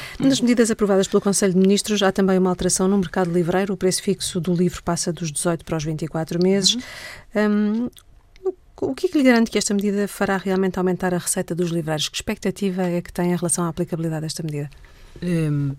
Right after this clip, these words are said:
Speaker 2: a questão, a, a questão não é tanto a questão da receita. Esta é uma, é uma alteração cirúrgica. É uma alteração que, eh, enfim,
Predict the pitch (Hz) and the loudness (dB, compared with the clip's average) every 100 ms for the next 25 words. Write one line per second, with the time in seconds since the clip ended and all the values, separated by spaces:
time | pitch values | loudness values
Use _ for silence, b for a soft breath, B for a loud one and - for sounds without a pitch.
0 | - - - 214 185 185 156 160 170 - | -6 -4 0 2 2 -2 -4 -4 -4 -2
1 | - 175 175 170 170 175 170 - - 175 | 2 4 6 4 2 0 0 -4 -2 0
2 | 170 170 - - 127 - 135 160 143 170 | 0 0 -4 -2 -2 -4 -2 -2 0 4
3 | 160 151 143 139 123 147 151 143 151 156 | 6 6 4 2 2 2 2 2 0 2
4 | 139 151 143 143 156 - 190 B B B | 2 2 2 2 0 -2 -6 B B B
5 | B B B 156 151 147 156 143 165 156 | B B B 4 4 4 2 2 4 4
6 | 147 - 160 156 151 143 135 156 156 147 | 2 2 2 4 4 2 0 -2 -2 -2
7 | 139 - 117 | -2 -4 -8